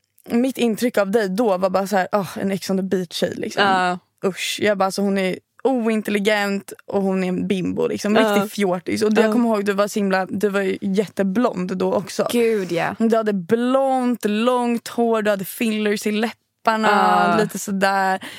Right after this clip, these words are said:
Speaker 1: Mycket mer, alltså, annat smink
Speaker 2: Ja,
Speaker 1: än vad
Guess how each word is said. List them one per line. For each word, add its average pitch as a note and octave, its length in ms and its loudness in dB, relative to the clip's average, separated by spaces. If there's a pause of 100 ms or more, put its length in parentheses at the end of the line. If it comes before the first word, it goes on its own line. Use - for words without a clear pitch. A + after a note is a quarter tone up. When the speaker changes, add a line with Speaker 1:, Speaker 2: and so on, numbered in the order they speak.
(120)
Speaker 1:
Mycket A3+ 380 0
mer, G3+ 300 2 (180)
alltså, G#3 320 0
annat G#3+ 340 0
smink D4 480 2
Speaker 2:
Ja, C4+ 80 4
Speaker 1:
än C4 160 4
vad A#3 100 6